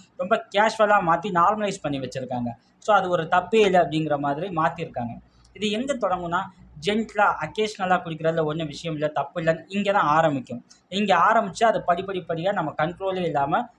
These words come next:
நம்மளை மாத்தி வச்சிரும். So, ஃபர்ஸ்ட் இந்த சினிமாக்காரங்க ஃபர்ஸ்ட் திருந்தணும்.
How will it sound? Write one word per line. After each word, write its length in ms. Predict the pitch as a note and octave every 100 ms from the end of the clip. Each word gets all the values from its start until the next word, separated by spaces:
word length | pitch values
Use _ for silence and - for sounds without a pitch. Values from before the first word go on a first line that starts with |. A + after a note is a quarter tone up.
| _ D#3+
நம்மளை 220 | E3 E3
மாத்தி 300 | D#3 F3 F3+
வச்சிரும். 400 | C#3+ A#2+ B2 A#2+ - _ _ _
So, 320 | - B3 B3 -
ஃபர்ஸ்ட் 300 | F#3+ - C4+
இந்த 220 | A3+ E3+ -
சினிமாக்காரங்க 720 | A3+ C4 B3+ B3 D#3 D3 F3+
ஃபர்ஸ்ட் 220 | D#3 - D#3+
திருந்தணும். 580 | D3+ C#3+ D3 A#2+ A#2+